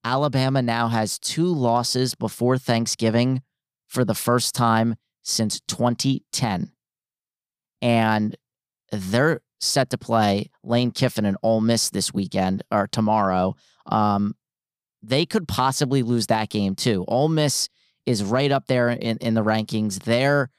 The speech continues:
they're, this, this is not gonna be an easy game for Alabama. So, uh, strap in. It's gonna be a good Saturday.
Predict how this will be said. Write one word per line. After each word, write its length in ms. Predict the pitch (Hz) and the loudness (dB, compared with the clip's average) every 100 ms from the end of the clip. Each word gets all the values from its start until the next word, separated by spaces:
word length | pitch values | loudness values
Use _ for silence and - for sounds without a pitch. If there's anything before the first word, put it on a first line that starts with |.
| _ _ _ _ _ _ | _ _ _ _ _ _
they're, 760 | 107 113 131 151 143 147 107 - _ _ _ | -6 -2 2 2 2 2 0 -6 _ _ _
this, 340 | 120 151 - | -2 0 -2
this 280 | - 147 143 | -2 -2 0
is 140 | 147 120 | -2 0
not 240 | 143 139 | 0 2
gonna 160 | 151 135 | 0 2
be 280 | 135 123 | 2 2
an 160 | 123 123 | 0 2
easy 280 | 120 120 117 | 0 0 0
game 220 | 117 113 | 0 0
for 180 | - 107 | -2 -2
Alabama. 580 | 107 104 98 101 95 92 | 0 0 0 0 0 -2
So, 400 | - 104 95 98 | 0 0 2 2
uh, 160 | 98 | 2
strap 460 | 95 - 131 127 127 | 0 0 0 0 0
in. 180 | 113 107 | 0 0
It's 140 | - | -2
gonna 180 | 110 110 | -2 -2
be 120 | 113 | -2
a 40 | |
good 200 | 98 110 | -2 -4
Saturday. 640 | - 120 107 101 101 101 | -2 0 0 0 0 -2